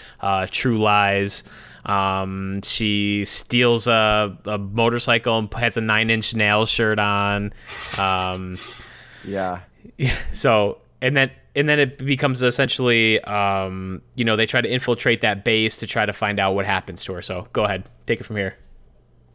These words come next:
Speaker 2: Uh, I was just gonna say I love the nineties setting.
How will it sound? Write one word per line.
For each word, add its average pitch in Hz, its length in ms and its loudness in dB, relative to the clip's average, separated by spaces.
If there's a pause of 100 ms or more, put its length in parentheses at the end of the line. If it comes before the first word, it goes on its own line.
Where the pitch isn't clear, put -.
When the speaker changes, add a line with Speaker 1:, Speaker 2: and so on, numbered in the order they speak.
(100)
Speaker 2:
Uh, 104 200 -4
I 120 120 4
was 151 100 0
just 156 80 -10
gonna 160 100 -6
say 143 160 2
I 110 200 2 (440)
love 113 500 2 (160)
the 107 180 -4
nineties 101 600 -2
setting. 104 680 -4